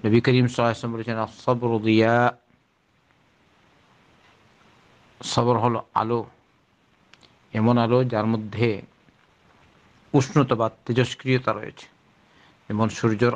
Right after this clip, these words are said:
আলোকে বলা হয় দিয়া আরবিতে, সূর্যের তাপ সহ যে আলো, এটাকে বলা হয় দিয়া। তো সবরের মধ্যে ফায়দা। আলহামদুলিল্লাহ, ইনশাআল্লাহ খের।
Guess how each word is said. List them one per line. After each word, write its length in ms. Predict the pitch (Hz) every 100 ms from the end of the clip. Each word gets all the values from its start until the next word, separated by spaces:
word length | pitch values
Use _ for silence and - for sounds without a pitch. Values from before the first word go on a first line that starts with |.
| -
আলোকে 300 | 117 120 123
বলা 220 | 107 110
হয় 200 | 107 117 - _ _ _ _ _ _ _ _ _
দিয়া 360 | 110 113 120 120 - _
আরবিতে, 500 | 107 117 123 127 - _ _ _ _ _ _ _ _ _ _ _ _ _ -
সূর্যের 340 | 110 104 117 - _
তাপ 240 | 117 120 - _ _ -
সহ 220 | 107 104
যে 180 | 104 107
আলো, 300 | 104 110 185 _ _ _ _ _
এটাকে 300 | - 110 117
বলা 240 | 98 110
হয় 220 | 104 127 131 _ 98
দিয়া। 280 | 107 110 127 - - _ _ _ _ _ _ _ _
তো 80 | -
সবরের 400 | - - 127 131
মধ্যে 300 | 131 123 117
ফায়দা। 420 | 110 110 107 120 117 _ _ _ _ _ _ _ _ _ _ _ _ _ _ _
আলহামদুলিল্লাহ, 840 | - 113 - 139 123 120 123 123 104 - _
ইনশাআল্লাহ 600 | 123 113 139 117 120 120 113
খের। 220 | - 131